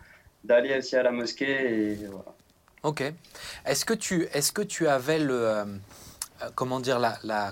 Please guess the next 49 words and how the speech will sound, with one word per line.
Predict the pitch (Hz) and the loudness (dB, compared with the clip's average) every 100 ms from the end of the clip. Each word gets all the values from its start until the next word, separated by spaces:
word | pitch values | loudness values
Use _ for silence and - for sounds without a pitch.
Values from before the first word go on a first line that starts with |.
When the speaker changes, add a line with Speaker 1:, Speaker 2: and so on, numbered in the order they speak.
| - | 0
Speaker 2:
conviction | 170 175 165 - - 226 208 | 4 6 6 2 4 4 4
que | |
t'étais | 170 151 147 | 2 2 2
dans | 139 131 | 0 0
quelque | 139 123 131 | -2 -2 -4
chose | - 127 113 | -2 -2 -2
de | 117 113 | -4 -2
juste, | 110 151 220 214 | 0 0 2 0
que | - 127 | -2 -2
c'est | 131 | 2
ça | 123 147 | 4 6
la | 135 | 6
vérité, | 120 123 120 120 208 220 - - - | 4 2 0 0 0 0 -8 -18 -8
ou | 127 | -4
est-ce | 131 | -2
que | 196 | -2
tu | 180 - 139 131 127 131 - - - | -4 -4 -4 -2 -2 -4 -8 -10 -2
as | 147 | 0
suivi | 147 - 156 180 180 | 0 -2 -2 2 2
à | |
cause | - 170 147 | 2 0 -2
de | |
ce | 131 | -4
que | 147 | -6
tu | - | -8
disais, | 131 147 185 165 | -6 2 4 4
de | 127 | 2
l'exemple | 131 147 139 175 156 | 2 2 4 2 2
que | 143 | -4
tu | - 139 | -6 0
voyais | 139 143 | 2 4
des | 135 127 | 2 2
amis, | 135 190 | 4 4
mais | 165 | 2
t'as | 127 127 | 0 4
pas | 180 | 4
eu | 180 | 4
cette | 139 - | 2 -2
conviction | 160 156 151 - 180 | 0 2 2 2 2
au | 143 | 0
fond | - 156 | 0 -4
de | |
ton | 151 143 | -4 -4
cœur, | 156 147 | 0 0
au | 131 | 0
fond | 143 | -6
de | 131 | -8
tes | 131 | -10
tripes ? | - 127 | -12 -16